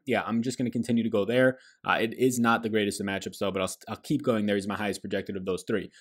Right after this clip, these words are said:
Am I crazy to start Minshew over Allen this week? I'm starting Minshew over a couple of players. I'm starting him over Matt Stafford in my one main home league. And I have him on my bench, considering him starting him over Matt Ryan. Uh, but no, I'm starting Josh Allen over Minshew.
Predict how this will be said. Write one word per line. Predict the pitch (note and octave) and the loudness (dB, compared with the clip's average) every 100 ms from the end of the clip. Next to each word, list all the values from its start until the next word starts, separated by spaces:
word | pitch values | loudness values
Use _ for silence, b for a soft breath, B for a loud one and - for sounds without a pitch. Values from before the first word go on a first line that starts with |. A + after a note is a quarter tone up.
| b | b
Am | D3 | 2
I | D3+ | 4
crazy | D3+ G3+ G#3+ | 8 6 6
to | G3 | 4
start | - F3 | 4 4
Minshew | C3+ F3 F#3 | 6 4 6
over | D#3 B2+ | 6 6
Allen | G2+ B2 B2 | 4 2 0
this | G2+ | -2
week? | F2+ - | -6 -4
I'm | C#3+ | 0
starting | - A3+ | 4 4
Minshew | D3 D3 D3+ | 4 4 4
over | B2+ G#2+ | 4 2
a | G2+ | 2
couple | D3 A2+ | 2 2
of | |
players. | G2+ G2+ G#2 | 0 0 0
I'm | G2+ | -2
starting | B2 A2+ | -2 0
him | G#2+ | 0
over | G2 G2+ G2+ - B - | -2 -2 -2 -4 B -4
Matt | A#2+ G#2+ | -2 0
Stafford | - B2+ B2 C3 | 2 4 4 2
in | A#2+ | 2
my | |
one | G#2 A2 A2+ | 2 0 2
main | A2 A2+ | 2 0
home | A2 A2 | 0 0
league. | A#2 A#2 A#2 - _ _ _ _ _ _ _ _ - | 2 2 0 -10 _ _ _ _ _ _ _ _ -4
And | B2 | -2
I | |
have | A2+ C3 C#3+ | 2 2 4
him | C#3 | 4
on | C3 | 4
my | A#2+ | 4
bench, | B2 A#2+ | 2 0
considering | - G#2 C3+ B2 A2+ | -2 -2 2 2 2
him | A2 | -2
starting | A2 A#2+ A2 | -2 0 0
him | G#2+ | 0
over | G#2 G2+ | 0 0
Matt | G2+ E2+ | -2 0
Ryan. | A2+ A#2 G#2 G2 b b _ | 0 0 0 -4 b b _
Uh, | G#2 G#2 | 4 4
but | A2 | 4
no, | B2 G#2 | 4 4
I'm | G2+ | 4
starting | C#3+ A#2+ | 4 6
Josh | G#2+ G#2 G2+ | 6 4 2
Allen | G2 | -2
over | F#2 F#2 | -2 -2
Minshew. | F#2 F2 - | -4 -6 -10